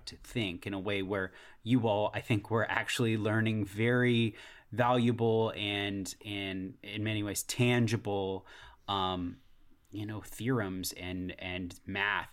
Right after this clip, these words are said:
I think for, for you, I, I have this, this foundation in slightly unfocused learning. Like, the, the, you know, you focus on the book, but, but it's, you're, you're picking up concepts in a way. I mean, do you all feel like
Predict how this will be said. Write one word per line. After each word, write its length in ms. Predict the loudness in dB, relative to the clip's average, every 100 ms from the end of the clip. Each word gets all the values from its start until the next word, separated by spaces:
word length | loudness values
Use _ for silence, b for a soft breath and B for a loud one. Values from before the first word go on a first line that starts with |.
| B B -4
I 80 |
think 240 | 2 2 2
for, 420 | -2 2 2 2
for 340 | -4 -4 2 2
you, 680 | 2 2 6 6 8 6 2 B B -10
I, 100 | -10 -4
I 160 | 0 2
have 340 | 4 4 4 4
this, 360 | 2 2 -2 -6 -2
this 200 | -2 2
foundation 580 | 2 4 2 2 0
in 220 | 0 -2 -2
slightly 800 | 0 2 4 6 6 4 2 4
unfocused 760 | 2 2 2 0 0 -2 -2
learning. 380 | -2 -2 -2 -2
Like, 220 | -4 -2
the, 100 | -4 -4
the, 260 | -6 -4 -2
you 120 | 2
know, 80 | 2
you 160 | 2
focus 340 | 2 0 0 2
on 60 |
the 80 | 2
book, 260 | 2 -2 0
but, 200 | -2 -2 -4
but 180 | -2 -2
it's, 260 | -2 -6 -8 -14 -8
you're, 320 | -2 -2 -2
you're 180 | -2 -2
picking 440 | -2 -2 0 -2
up 120 | -4
concepts 460 | 0 0 2 -2 -4
in 80 | -4
a 20 |
way. 40 | -6
I 300 | -8 -8 2
mean, 200 | 4 6
do 120 | 4
you 200 | 4 4
all 160 | 4 2
feel 360 | 2 2 4
like 300 | 4 2 -4